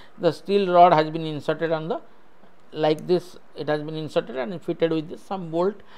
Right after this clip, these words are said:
or some kind of, uh, a pin, uh, pin lock in the front, if you have seen that. Now, to do so, uh, in a composite beam, the behavior governed by the deformation condition, that means the compatibility condition we are talking about, that means total strain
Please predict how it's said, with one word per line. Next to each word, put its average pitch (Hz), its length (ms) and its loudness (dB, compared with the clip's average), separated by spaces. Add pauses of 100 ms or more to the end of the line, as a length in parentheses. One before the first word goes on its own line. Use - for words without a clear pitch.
(180)
or - 80 -2
some 170 280 0
kind 170 340 0
of, 160 300 2
uh, 143 500 4 (340)
a 160 140 -4
pin, 190 480 0
uh, 170 240 -2
pin 185 320 0 (120)
lock 156 400 10 (140)
in 170 120 -8
the 151 80 -8
front, 143 380 4 (400)
if 175 240 -4
you 170 100 8
have 151 320 6
seen 139 260 -8
that. - 180 -8 (1500)
Now, 254 140 8
to 247 160 2
do 302 140 6
so, 320 400 12
uh, 202 360 2
in 214 160 2
a 233 80 8
composite 226 640 4
beam, 269 300 0
the 226 100 6
behavior 208 480 10
governed 208 380 8
by 214 120 8
the 220 140 6
deformation 202 680 2
condition, 180 580 0
that 185 180 0
means 185 160 -4
the 190 100 4
compatibility 170 600 2
condition 160 400 -4
we 156 120 -4
are 147 80 2
talking 151 380 -6
about, 180 300 -2
that 190 160 -10
means 190 180 -10
total 202 420 0
strain 208 480 2